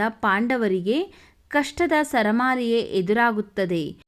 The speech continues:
ಮೋಸಕ್ಕೆ ಒಳಗಾಗಿ ಪಾಂಡವರು ವನವಾಸಕ್ಕೆ ತೆರಳಬೇಕಾಗುತ್ತದೆ. ವನದಲ್ಲಿ ಯೋಚನಾಕ್ರಾಂತನಾಗಿದ್ದ ಧರ್ಮರಾಯನು ತಮ್ಮೆಲ್ಲರನ್ನೂ ಸದಾಕಾಲ ಕಾಪಾಡುತ್ತಿರುವ ಶ್ರೀಕೃಷ್ಣ ಪರಮಾತ್ಮನನ್ನು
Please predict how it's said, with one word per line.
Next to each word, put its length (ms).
ಮೋಸಕ್ಕೆ 680
ಒಳಗಾಗಿ 680
ಪಾಂಡವರು 800
ವನವಾಸಕ್ಕೆ 840
ತೆರಳಬೇಕಾಗುತ್ತದೆ. 1400
ವನದಲ್ಲಿ 760
ಯೋಚನಾಕ್ರಾಂತನಾಗಿದ್ದ 1600
ಧರ್ಮರಾಯನು 920
ತಮ್ಮೆಲ್ಲರನ್ನೂ 880
ಸದಾಕಾಲ 720
ಕಾಪಾಡುತ್ತಿರುವ 960
ಶ್ರೀಕೃಷ್ಣ 680
ಪರಮಾತ್ಮನನ್ನು 960